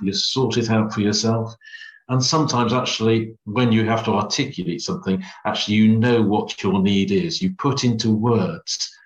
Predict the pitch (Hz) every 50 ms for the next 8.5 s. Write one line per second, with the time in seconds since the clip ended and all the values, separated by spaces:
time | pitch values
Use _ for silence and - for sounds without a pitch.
0 | _ - 110 110 107 - 113 107 - 110 95 95 101 98 101 98 90 101 101 92
1 | 87 82 95 92 92 98 98 - - - - 107 - - - - - 95 95 95
2 | 95 90 85 85 85 - - _ _ - - - 139 131 127 123 - 123 107 107
3 | - 104 101 98 107 110 110 - - 113 107 - - - - 117 113 - 95 107
4 | 120 120 92 92 - - - - - - - - - - - - _ _ - -
5 | 151 - - - - 190 190 190 190 185 - 151 107 - - - 127 123 123 113
6 | - - 110 101 87 90 - - 98 90 - - - 92 92 - 95 90 95 98
7 | - - - - 104 107 - - 101 92 - - - 110 95 90 - - 92 -
8 | 87 85 - - - - - - -